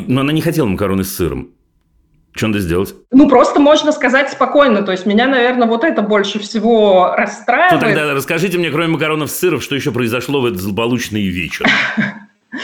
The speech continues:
Speaker 2: Ну, еще, например, она сама вот сказала, вот в последний месяц она говорит то, что ей иногда очень хочется ударить младшую сестру,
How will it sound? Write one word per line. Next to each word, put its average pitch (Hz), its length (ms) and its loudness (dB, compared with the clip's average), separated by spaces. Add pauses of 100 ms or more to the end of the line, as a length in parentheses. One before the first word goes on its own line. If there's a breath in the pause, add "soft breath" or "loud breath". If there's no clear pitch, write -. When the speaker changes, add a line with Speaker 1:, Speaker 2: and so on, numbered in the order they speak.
(300 loud breath)
Speaker 2:
Ну, 302 160 6
еще, 302 300 0
например, 294 380 2
она 262 200 2
сама 254 280 2
вот 202 140 0
сказала, 240 460 2
вот 208 180 0
в - 60 -14
последний 208 440 0
месяц 247 380 0
она 214 220 0
говорит 208 340 0
то, 226 80 -2
что 214 200 -6
ей 220 520 -2
иногда 214 560 2
очень 214 300 0
хочется 220 400 -4
ударить 202 520 2
младшую 190 420 0
сестру, - 680 -4